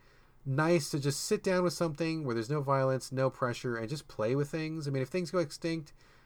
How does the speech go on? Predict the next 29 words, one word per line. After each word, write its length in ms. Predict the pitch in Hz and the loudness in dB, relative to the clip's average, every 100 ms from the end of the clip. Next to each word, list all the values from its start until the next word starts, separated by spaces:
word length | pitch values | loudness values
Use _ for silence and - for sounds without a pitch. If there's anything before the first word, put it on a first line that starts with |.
| - | -4
no 120 | 127 | 0
big 160 | 127 117 | 2 2
deal. 340 | 147 151 151 | 0 2 2
Change 280 | 143 135 120 | 2 -2 -4
some 100 | 120 | -6
settings, 380 | - 143 139 123 | 0 2 2 -2
it 80 | 110 | -6
comes 200 | 120 104 | -6 -4
back, 400 | 147 143 139 147 | -2 0 0 -4
it's 120 | - | -8
fine. 420 | - 143 143 143 | -4 0 0 0
It's 120 | 120 | 0
like, 140 | 127 120 | -2 -4
it's 100 | 127 | -4
just 160 | 233 | -4
like 120 | 247 180 | -2 -2
a 40 | |
giant 260 | 160 147 120 | 0 -2 -2
sandbox. 640 | 139 135 120 101 - - - - - - - - - | -2 -2 0 -2 -6 -20 -20 -20 -20 -20 -20 -20 -10
Very 340 | 131 214 240 214 | 4 6 6 4
cute, 400 | - 165 160 131 | 4 6 6 6
very 340 | 151 180 175 | 6 6 6
interesting. 680 | 147 135 - 143 135 131 127 | 2 0 0 0 2 0 -4
If 120 | 135 | -2
you're 100 | 143 | 0
looking 220 | 175 185 | 0 0
for 100 | 156 | -4
something 300 | 143 156 147 | -2 -2 0
experimental, 800 | 139 - 143 135 131 139 127 127 | -2 0 0 2 2 2 0 -2